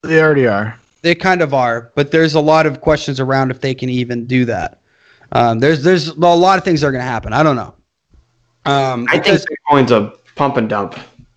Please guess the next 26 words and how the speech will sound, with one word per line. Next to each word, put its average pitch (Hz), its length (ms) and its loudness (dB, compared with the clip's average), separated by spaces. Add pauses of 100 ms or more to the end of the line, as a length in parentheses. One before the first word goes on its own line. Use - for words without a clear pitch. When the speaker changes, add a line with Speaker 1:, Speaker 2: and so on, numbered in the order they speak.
(140)
Speaker 2:
No, 165 300 -2
it's - 140 -12
not. 113 400 -2
It's 127 140 -14
not. 131 220 0
Speaker 3:
No, 151 220 4
Speaker 2:
It's 117 160 4
Speaker 3:
I 131 40 -8
think 160 120 2
Speaker 2:
way 165 140 4
Speaker 3:
it 143 140 4
Speaker 2:
beyond 165 220 2
Speaker 1:
It's - 100 -6
here 220 140 4
to 190 80 -2
stay. 156 380 0
It's 165 140 -4
here 180 120 4
Speaker 2:
It's 165 180 2
Speaker 1:
to 185 60 0
Speaker 2:
here 165 80 4
to 165 60 4
Speaker 1:
stay, - 60 2
and 143 40 -2
Speaker 2:
stay. 139 80 -2
Speaker 1:
now, 156 240 2